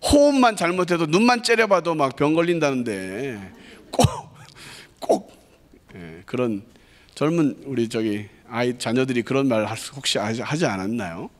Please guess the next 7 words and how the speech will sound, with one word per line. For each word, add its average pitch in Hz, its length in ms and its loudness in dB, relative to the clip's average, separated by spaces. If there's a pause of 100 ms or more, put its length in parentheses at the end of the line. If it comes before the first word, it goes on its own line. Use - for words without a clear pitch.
(220)
영상 196 440 0
보고 175 260 -4
예배 117 220 -4
드린다는데 120 540 -2
어떤 113 280 -6
교회는, 95 800 -6 (800)
"너 143 160 -2